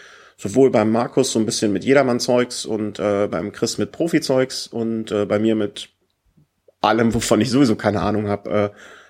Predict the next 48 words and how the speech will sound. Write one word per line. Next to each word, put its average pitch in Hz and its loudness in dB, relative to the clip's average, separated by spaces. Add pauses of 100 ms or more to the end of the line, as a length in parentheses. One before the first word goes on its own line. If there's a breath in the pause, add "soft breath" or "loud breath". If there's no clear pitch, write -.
ankommen. 131 2
Äh, 107 -2 (180)
die - -8
Möglichkeit 117 -4
besteht. 175 -4 (500 loud breath)
Der, 113 2
ähm, 104 -2 (260)
Skype-Name 135 0
lautet 113 -4
velohome 110 0 (160)
punkt - -10
podcast. 185 -4 (720 soft breath)
Äh, 113 -2
wer 127 6
also 139 4
da 127 2
Interesse 180 0
hat, 165 0
sich, - -6
äh, 117 0
daran 110 0
zu 110 -10
beteiligen 143 -2
an 120 0
der 120 0
Diskussion, 113 -4
einfach 110 -4
uns 107 -6
da 101 -2
als 92 -4
Kontakt 101 -8
adden 123 -4
und 90 -8
dann, 110 -2
äh, 107 -2
könnt 127 -2
ihr 117 2
euch 107 -2
während 107 0
der 90 0
Sendung 113 0
über 101 -4
die 95 -8
Skype-Funktion 107 -4
melden 147 2
und 113 -4
dann, 110 0
äh, 101 -2